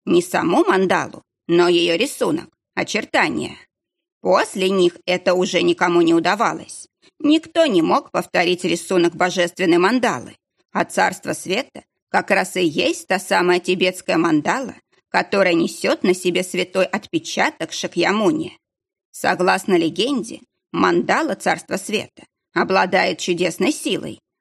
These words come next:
особенно в некоторые особые моменты. "В полнолуние?" спросила Надежда,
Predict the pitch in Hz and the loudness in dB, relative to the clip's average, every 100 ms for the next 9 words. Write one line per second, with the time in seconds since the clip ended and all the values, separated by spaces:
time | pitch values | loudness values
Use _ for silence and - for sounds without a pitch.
0 | - - 311 - 339 208 170 170 165 403 | -4 -2 -2 0 0 2 0 2 0 0
1 | - - 175 170 - - - 175 170 170 | -4 -2 -2 -2 -4 -6 -2 0 2 2
2 | 185 240 175 92 - - - _ _ _ | 2 2 0 -2 -8 -10 -12 _ _ _
3 | _ _ _ _ 180 175 156 233 415 311 | _ _ _ _ 0 2 2 2 2 2
4 | - - _ _ _ - - 185 - 180 | -2 -14 _ _ _ -12 -4 -4 -2 0
5 | 175 160 135 254 - - | 2 2 0 -4 -4 -14